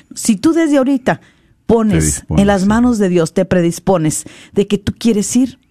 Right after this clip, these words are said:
Speaker 1: Dios te va a permitir, te va a quitar todo obstáculo que se quiera atravesar en tu camino,
Speaker 2: Así es.
Speaker 1: en tu vida.
Speaker 2: Ujú.
Speaker 1: ¿Sí? Pero desde ya dile, "Señor, yo quiero estar en ese momento contigo.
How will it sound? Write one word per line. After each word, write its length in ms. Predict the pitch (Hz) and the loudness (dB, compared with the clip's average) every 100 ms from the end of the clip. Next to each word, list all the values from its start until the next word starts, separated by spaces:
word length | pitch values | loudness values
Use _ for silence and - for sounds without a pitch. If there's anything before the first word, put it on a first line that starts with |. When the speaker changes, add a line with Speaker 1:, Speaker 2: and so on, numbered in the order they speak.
| _ - | _ -2
Speaker 1:
Dios 420 | 175 226 247 - | 2 2 0 -4
te 80 | 180 | -2
va 120 | 165 | -2
a 40 | |
permitir, 460 | - 160 156 160 156 | 0 0 0 -2 -2
te 140 | 180 | -2
va 80 | 180 | -2
a 20 | |
quitar 320 | - 196 202 180 | -4 -4 -4 0
todo 240 | 254 262 | 0 0
obstáculo 580 | 262 - 285 285 262 196 | -2 -2 -2 0 0 0
que 120 | 180 | -2
se 100 | 175 | -2
quiera 200 | - 180 | 0 -2
atravesar 420 | 180 170 160 165 | 0 -2 0 2
en 100 | 165 | 0
tu 120 | 160 | 0
camino, 340 | 151 147 131 139 80 | 0 2 2 0 -4
Speaker 2:
Así 260 | 85 - | -10 -6
es. 60 | 71 | 0
Speaker 1:
en 180 | 196 180 | 0 2
tu 140 | 202 | 0
vida. 340 | 175 190 160 - - - | 0 0 -2 -6 -18 -6
Speaker 2:
Ujú. 420 | 85 73 90 147 - | -4 -2 -2 -4 -2
Speaker 1:
¿Sí? 300 | 254 320 - _ _ _ - - | 0 0 -2 _ _ _ -20 -4
Pero 220 | 208 202 | 0 0
desde 300 | 190 190 180 190 | 0 0 0 0
ya 180 | 285 262 | 0 2
dile, 220 | 233 185 | 0 0
"Señor, 540 | - 196 196 185 185 - - - | 0 0 2 0 -2 -10 -18 -8
yo 140 | - 202 | -4 -4
quiero 360 | - 180 156 151 | 0 0 2 0
estar 300 | - 190 180 | -2 -2 0
en 100 | 170 | 0
ese 180 | 165 180 | 0 0
momento 460 | 160 156 156 156 | 2 2 0 -2
contigo. 520 | - 165 - 147 151 | 0 -2 -2 -2 -2